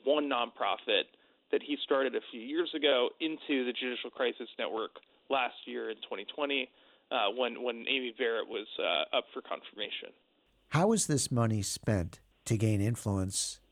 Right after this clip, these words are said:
Speaker 2: in the U S Senate that confirms Supreme Court nominees like Amy Coney Barrett? And where does this money come from originally?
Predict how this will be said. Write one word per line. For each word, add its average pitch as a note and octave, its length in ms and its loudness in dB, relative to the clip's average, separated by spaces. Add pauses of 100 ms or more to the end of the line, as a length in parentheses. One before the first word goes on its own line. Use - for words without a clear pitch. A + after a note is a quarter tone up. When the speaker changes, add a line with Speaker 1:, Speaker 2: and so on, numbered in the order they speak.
(140)
Speaker 2:
in A#2+ 120 0
the A#2+ 100 4
U G2 200 4
S F2+ 100 2
Senate F2+ 380 2
that F#2 160 -2
confirms A2 560 2
Supreme G2+ 380 0
Court F2+ 280 -2
nominees F2+ 640 -2
like F2+ 260 -4
Amy F#2 220 -4
Coney E2 260 -4
Barrett? D#2+ 380 -2 (640)
And C3 180 4
where D#3 140 6
does F3 180 2
this C#3 180 2
money A2+ 240 4
come F2+ 240 0
from D#2 400 -4
originally? F#2+ 520 -2